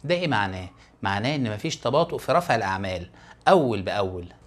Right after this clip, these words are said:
وده يخلينا دايما يكون عندنا مراقبة لله عز وجل. نخلي بالنا، ترفع الأعمال يوميا مرتين، وقت صلاة الصبح وصلاة العصر، وترفع أسبوعيا مرتين،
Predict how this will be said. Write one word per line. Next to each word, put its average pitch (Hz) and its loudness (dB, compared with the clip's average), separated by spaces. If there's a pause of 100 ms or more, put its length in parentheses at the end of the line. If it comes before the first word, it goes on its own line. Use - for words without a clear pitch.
(200)
وده 117 4
يخلينا 117 0
دايما 127 -2
يكون 117 -6
عندنا 107 -4
مراقبة 101 -2
لله 98 -2
عز 104 0
وجل. 92 -2 (140)
نخلي 135 2
بالنا، 101 0 (300)
ترفع 180 2
الأعمال 110 -2
يوميا 117 -2
مرتين، 98 -4 (460)
وقت 143 -2
صلاة 117 -2
الصبح - -4 (300)
وصلاة 143 2
العصر، 90 -6 (480)
وترفع 110 -4
أسبوعيا 117 -2
مرتين، 113 -2